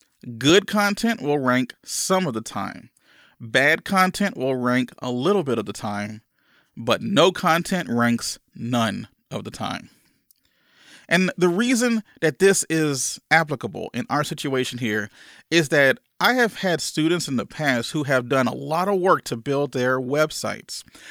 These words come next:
to put together their content. They've worked weeks or even months on it at times. And then sometimes they'll come and ask me a question like, "Chris, when can I finally publish these articles?" Uh, uh, excuse me?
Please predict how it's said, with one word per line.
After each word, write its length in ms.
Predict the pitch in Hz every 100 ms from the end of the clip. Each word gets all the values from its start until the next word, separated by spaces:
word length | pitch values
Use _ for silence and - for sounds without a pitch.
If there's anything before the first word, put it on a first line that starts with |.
| - -
to 140 | 156
put 320 | 120 - 175
together 380 | - 131 135 135
their 180 | 120 113
content. 760 | - 165 165 143 117 104 - - - - -
They've 200 | 220 208
worked 300 | 214 214 151
weeks 400 | 131 233 208 190
or 60 |
even 380 | 185 208 196 170
months 300 | 185 262 262 -
on 220 | 151 139
it 120 | 107 -
at 200 | 131 -
times. 560 | 143 117 90 117 - _ - -
And 120 | - 190
then 120 | 254
sometimes 360 | 247 233 226
they'll 100 | 196
come 280 | 185 214 202
and 100 | 175
ask 220 | 175 180
me 80 | 180
a 60 | 165
question 380 | - 220 208 180
like, 140 | 160
"Chris, 220 | - 196
when 180 | 165 226
can 160 | 240 208
I 60 |
finally 380 | 185 190 180 156
publish 420 | - 151 151 143
these 180 | - 123
articles?" 540 | 127 156 - - - - _ _ _ _ _ _ _ _ - -
Uh, 80 | - -
uh, 80 | 98 -
excuse 420 | - - - 123 160
me? 200 | 233